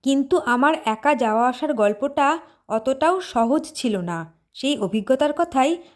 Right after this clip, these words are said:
আজ এই পর্বে শেয়ার করছি। সব ভিডিও করতে না পারার জন্য আমি ভীষণভাবে দুঃখিত। বেশ কয়েকদিন ধরেই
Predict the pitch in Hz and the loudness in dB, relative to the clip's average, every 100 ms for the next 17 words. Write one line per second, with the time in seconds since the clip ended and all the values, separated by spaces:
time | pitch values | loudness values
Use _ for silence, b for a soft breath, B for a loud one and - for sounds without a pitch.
0 | B 196 277 302 - 269 269 220 220 320 | B -2 0 0 0 -2 0 0 0 -2
1 | 262 220 214 190 - - 170 269 277 233 | 0 -2 -2 -8 -8 -10 -2 2 2 -2
2 | 240 208 277 294 254 247 285 269 233 240 | -6 -4 -4 -2 -4 -4 -4 -2 -2 -2
3 | 262 247 262 247 233 233 262 254 254 254 | 0 2 0 -2 -4 -4 -2 -2 -4 -6
4 | 202 240 226 247 262 220 - - 202 208 | -6 -6 -4 -4 -4 -6 -8 -10 -4 2
5 | 294 339 - 262 233 240 240 311 302 320 | 2 2 -2 2 2 2 -2 -4 -2 2
6 | 311 302 | 2 2